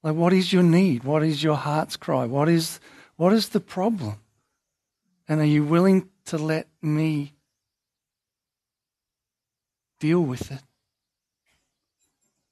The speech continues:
As I think sometimes we can just be our own worst enemies. We can hang on to things for so long and they become so familiar, and, and in a warped way we just get, that becomes our identity.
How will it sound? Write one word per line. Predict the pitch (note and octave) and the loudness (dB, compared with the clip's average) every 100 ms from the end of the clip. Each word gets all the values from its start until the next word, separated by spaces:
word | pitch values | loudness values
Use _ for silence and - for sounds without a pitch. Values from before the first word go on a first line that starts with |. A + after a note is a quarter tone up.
| _ _ _ _ _ _ - | _ _ _ _ _ _ -16
As | D3 | -8
I | D#3+ | -6
think | - E3+ E3 | -4 -4 -2
sometimes | E3+ E3+ F3 D3+ C#3 C3+ - | -4 -2 -2 -2 -2 -4 -8
we | D3 | -8
can | C3+ | -6
just | C3+ C3+ | -6 -6
be | D3+ C3 | -6 -6
our | - | -6
own | C#3+ C#3+ C3+ | -4 -2 -2
worst | C3+ C3+ - | -4 -6 -6
enemies. | C#3 D#3+ B2+ B2+ C#3 | -4 -2 -4 -8 -12
We | |
can | C3 C3+ | -10 -10
hang | A#2 C#3+ C#3+ | -6 -2 -2
on | D3 D3+ | -2 -4
to | C3 | -6
things | - C#3 C3+ | -6 -6 -6
for | - | -10
so | C3 - D3+ C#3+ | -12 -4 -4 -2
long | C#3 D3 C#3+ | -2 -2 -2
and | B2 | -6
they | A#2+ | -8
become | B2+ - B2+ | -10 -8 -8
so | C3 C#3 D3 | -8 -8 -8
familiar, | - D#3 C#3 C#3+ D3 D3 C#3 | -6 -4 -2 -2 -4 -4 -6
and, | A#2 - _ _ _ _ _ _ _ _ C3+ | -8 -14 _ _ _ _ _ _ _ _ -8
and | C#3 | -4
in | C#3+ | -2
a | C3+ | -4
warped | C3+ D#3 E3+ - | -2 -2 -4 -6
way | C#3+ D3 D3+ | -4 -2 -2
we | C#3 | -4
just | C3 C3+ - | -4 -8 -10
get, | C#3+ - _ _ _ _ _ _ _ _ _ _ _ _ _ _ _ | -14 -14 _ _ _ _ _ _ _ _ _ _ _ _ _ _ _
that | C#3 C3+ | -12 -10
becomes | C#3+ D#3+ D#3 C3+ | -8 -4 -2 -2
our | C#3+ | -2
identity. | C3+ C3 C#3 G3 - - | -4 -4 -6 -6 -8 -14